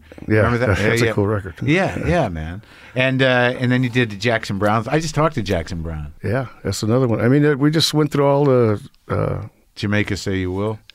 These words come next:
Speaker 2: Is that the name of that
Speaker 1: Yeah,
Speaker 2: tune?
Speaker 1: that's the, the
Speaker 2: Yeah,
Speaker 1: first
Speaker 2: yeah.
Speaker 1: song I ever heard from Jackson. And, and, uh, we just tried to touch on, on all the, like, War, another band that
Speaker 2: That's, like, that was the other thing that, that amazed me, that War thing.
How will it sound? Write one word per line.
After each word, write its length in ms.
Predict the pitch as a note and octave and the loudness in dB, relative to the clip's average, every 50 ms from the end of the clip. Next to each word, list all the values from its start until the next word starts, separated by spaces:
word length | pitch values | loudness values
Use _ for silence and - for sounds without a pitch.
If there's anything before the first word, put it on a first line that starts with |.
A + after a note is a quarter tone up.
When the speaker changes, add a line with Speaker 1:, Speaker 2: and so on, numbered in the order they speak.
| _ - - - | _ -20 -16 -12
Speaker 2:
Is 100 | G2 F2+ | -10 -8
that 200 | F#2 F#2+ F#2+ - | -6 -6 -6 -6
the 100 | - G2 | -6 -6
name 160 | F#2+ G2 G2+ | -6 -4 -4
of 60 | G#2 | -4
that 120 | G#2 G#2+ A2+ | -4 0 0
Speaker 1:
Yeah, 140 | A#2+ C#3 D3 | 2 2 2
Speaker 2:
tune? 100 | A2 A2 | 0 0
Speaker 1:
that's 260 | A2+ A2+ - - - | -2 -2 -4 -4 -2
the, 120 | G#2+ G2+ | -2 -2
the 120 | - - G2 | 0 2 2
Speaker 2:
Yeah, 160 | A2 A2+ A2+ | 2 4 4
Speaker 1:
first 120 | C#3 C#3 | 2 2
Speaker 2:
yeah. 60 | A2 | 2
Speaker 1:
song 180 | G#2+ C3+ B2+ B2+ | 2 2 2 2
I 40 | B2 | 2
ever 120 | B2 A#2 A2 | 2 4 4
heard 240 | A#2+ C3 B2+ A2+ | 4 4 2 2
from 220 | - - G2+ F#2+ F#2 | -2 -2 -2 -2 0
Jackson. 420 | G2+ G#2+ A2+ A#2 A2 - G2 F#2 | 0 0 0 0 0 -2 -4 -4
And, 220 | G2+ G#2 G#2 A2 - | -2 -2 -4 -4 -4
and, 160 | G2 F#2 F#2 | -4 -4 -4
uh, 220 | F#2+ G2+ G2+ G2+ F#2+ - - _ _ _ - | -4 -4 -4 -6 -8 -10 -14 _ _ _ 0
we 60 | E3+ | 2
just 140 | G3+ G3 D#3+ | 2 2 2
tried 100 | - F3 | 2 0
to 100 | E3 D3 | 0 0
touch 260 | A2 - D3 D3 - - | 0 0 0 0 0 0
on, 240 | A#2 B2 - - - - | -2 -2 -2 -6 -10 -8
on 140 | - G2+ - | -6 -4 -2
all 220 | - - A#2+ C3 C3+ | 0 2 4 4 4
the, 160 | B2 G#2+ G2+ - - - - - - - | 4 2 0 -2 -6 -18 -20 -18 -6 -2
like, 140 | G#2+ G2+ | 0 0
War, 480 | F#2+ F2+ G#2 A2+ A2 A2 A#2+ A#2 A2+ A2+ A#2+ - - | 0 2 2 4 4 4 4 2 0 -2 -8 -8 -6
another 280 | - G#2 A2+ A#2+ A2+ G#2+ | -2 0 2 2 0 0
band 340 | F#2+ G#2+ G#2 G#2+ G#2+ G2 F#2 | 2 2 2 2 2 2 0
that 100 | F#2+ - - - - - - - - - | 0 -4 -6 -12 -20 -20 -20 -20 -12 -6
Speaker 2:
That's, 220 | - F3 G3 - - - | -4 -4 -4 -4 -6 -6
like, 220 | - D#3 E3+ D#3 D#3 | -2 0 0 0 2
that 140 | F#3+ G3+ A3 | 2 2 2
was 140 | A3 E3+ | 2 0
the 180 | - C#3 C3 C3 | 2 2 2 2
other 100 | C#3+ C3+ | 2 2
thing 120 | B2 A#2+ G#2+ | 0 0 0
that, 200 | G2+ G#2 G2+ G2 - G2+ | 0 -2 -2 -4 -4 -2
that 140 | G2 G#2 F#2+ | 0 0 0
amazed 320 | F#2 F#2+ G2+ G#2 A2 F#2+ G2+ | 0 0 0 0 0 0 -2
me, 60 | F#2+ | -4
that 160 | F2 F2 F2 E2+ | -4 -4 -4 -4
War 240 | E2+ F#2 G2+ G2+ | -4 -4 -4 -4
thing. 320 | F#2 - F#2 D#2+ D#2 D2+ | -4 -6 -8 -10 -8 -10